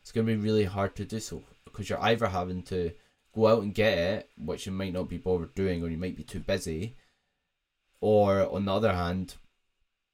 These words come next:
you might just have, like, options in the house that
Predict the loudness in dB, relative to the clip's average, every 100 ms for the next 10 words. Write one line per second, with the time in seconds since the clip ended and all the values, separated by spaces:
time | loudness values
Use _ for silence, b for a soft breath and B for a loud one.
0 | _ _ _ -8 -2 0 2 0 -6 _
1 | -10 -8 -2 0 0 -2 -14 -20 -12 -8
2 | -8 -6 -6 -4 -6 -6 -6 -4 -2 -2
3 | -4 -6 -4 -4